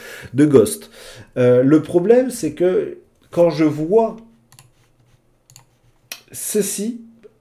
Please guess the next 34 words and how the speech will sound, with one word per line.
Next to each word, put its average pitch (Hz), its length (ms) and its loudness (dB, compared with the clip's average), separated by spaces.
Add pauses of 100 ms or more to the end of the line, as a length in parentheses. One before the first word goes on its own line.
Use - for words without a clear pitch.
(100)
Legendary 190 680 2
Custom, 170 640 0 (1040)
est-ce 285 260 0
que 220 460 4 (320)
c'est 214 340 0
pas 202 400 2
tout 202 140 -8
simplement, 190 640 -2 (560)
ben, 175 260 2 (100)
un, 135 320 -2
un 143 140 -6
kit, 202 240 -10 (1080)
un 131 100 -6
kit 190 260 -8 (920)
au 147 140 0
fait 196 200 2
que 165 80 -8
tu 135 140 -8
peux 151 140 0
pas 214 120 4
customiser 170 640 -2
ta 156 100 2
voiture, 135 280 2
elle 131 120 2
a 127 40 2
des 123 160 0
kits 196 200 -8 (160)
directement, 147 640 -2 (240)
comme 233 220 8
on 190 100 0
avait 180 240 6
sur 175 240 -2
The 156 40 2
Run. 165 260 2